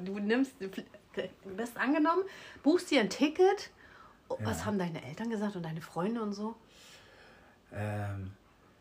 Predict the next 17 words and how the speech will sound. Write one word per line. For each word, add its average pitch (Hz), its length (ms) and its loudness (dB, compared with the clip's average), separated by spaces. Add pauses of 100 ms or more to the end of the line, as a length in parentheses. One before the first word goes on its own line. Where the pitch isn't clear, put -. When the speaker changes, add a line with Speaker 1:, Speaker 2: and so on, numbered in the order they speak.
(180)
Speaker 2:
meine 101 240 -4
Mutter, 131 320 -2
die, 110 520 -4 (520)
ja, 107 260 -2 (160)
die 82 440 -8
haben, 90 340 -8 (720)
ja, 85 320 -4 (320)
ich 80 180 -10
war 98 160 -2
halt 98 140 -2
immer 95 180 -2
so 90 80 -2
ein, 90 240 2
so 87 100 -8
ein 85 120 -6
Außenseiter. 85 840 -6 (240)
Musik, 107 640 -2